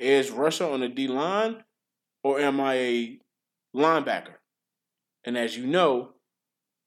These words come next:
D linemen make a little bit more money than those linebackers.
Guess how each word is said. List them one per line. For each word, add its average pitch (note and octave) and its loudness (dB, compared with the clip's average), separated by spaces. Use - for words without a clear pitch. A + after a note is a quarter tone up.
D D#3 2
linemen D#3 2
make B2+ -4
a A2 -10
little C4+ 4
bit D4 0
more A#3 6
money F#3+ 4
than D3+ 2
those C3+ 4
linebackers. A#2+ -4